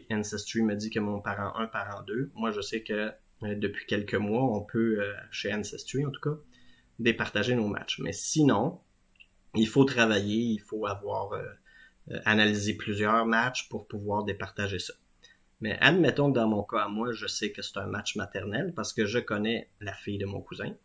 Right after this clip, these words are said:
et je sais que c'est un cousin du côté maternel, mais je pourrais indiquer déjà le mauve pour les matchs du côté de ma mère. De son côté à elle, donc tout ce qui est arrivé de mon côté a d'autres chances de, de, de se recombiner, mais de, de façon complètement différente.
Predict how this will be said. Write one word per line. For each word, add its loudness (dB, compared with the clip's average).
et 2
je 0
sais -2
que -6
c'est -8
un -4
cousin -2
du -2
côté -4
maternel, -4
mais -10
je -6
pourrais -2
indiquer -4
déjà 0
le 4
mauve -4
pour 6
les 4
matchs 0
du -8
côté 0
de 2
ma -2
mère. -8
De -10
son 4
côté 4
à 6
elle, 6
donc 4
tout 2
ce 0
qui 4
est 2
arrivé 6
de 6
mon 6
côté 0
a 4
d'autres 4
chances 0
de, 2
de, -2
de -4
se -6
recombiner, 2
mais 2
de, -2
de -8
façon -6
complètement -8
différente. -6